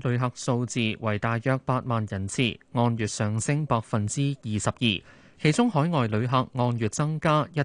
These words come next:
點二倍，有近三萬三千人次訪港。內地旅客按月下跌百分之七，去到四萬七千多人次訪港。旅發局話，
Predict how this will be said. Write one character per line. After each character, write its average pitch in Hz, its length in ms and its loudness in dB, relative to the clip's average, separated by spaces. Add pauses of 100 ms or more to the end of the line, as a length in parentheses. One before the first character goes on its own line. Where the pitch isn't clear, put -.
點 101 160 -2
二 113 460 -2
倍， 113 140 2 (300)
有 117 160 2
近 110 300 -2
三 143 320 0
萬 110 240 2
三 139 280 0
千 147 200 -4
人 92 120 -2
次 120 160 -4
訪 110 220 0
港。 131 260 2 (500)
內 175 140 4
地 175 140 0
旅 160 180 0
客 175 280 0
按 160 240 2
月 143 100 0
下 123 260 0
跌 131 200 -4
百 135 100 0
分 120 220 -2
之 170 120 -6
七， 180 120 2 (420)
去 127 80 2
到 120 180 0
四 120 280 0
萬 110 200 0
七 147 160 -2
千 151 300 -4
多 143 180 0
人 95 220 -6
次 123 160 -6
訪 98 240 -4
港。 110 260 0 (420)
旅 113 100 2
發 117 140 0
局 120 100 0
話， 110 320 2